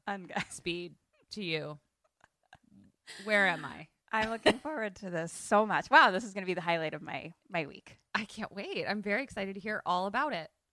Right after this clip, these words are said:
Speaker 2: Um, so that, that was all I had.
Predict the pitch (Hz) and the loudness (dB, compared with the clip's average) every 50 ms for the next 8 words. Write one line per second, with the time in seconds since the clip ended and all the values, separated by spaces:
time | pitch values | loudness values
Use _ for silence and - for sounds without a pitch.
0 | - 196 196 190 185 185 185 180 180 175 180 180 175 175 185 - _ _ _ _ | -4 0 2 2 4 4 4 2 0 -2 -4 -8 -14 -16 -18 -20 _ _ _ _
1 | _ - - - 302 240 349 453 - - _ - 302 349 381 427 - 294 269 254 | _ -16 -8 -6 -2 2 2 0 0 -2 _ 8 8 8 8 6 2 2 4 4
2 | 240 277 294 254 196 170 160 165 185 208 202 | 4 4 4 2 2 2 2 0 -4 -8 -18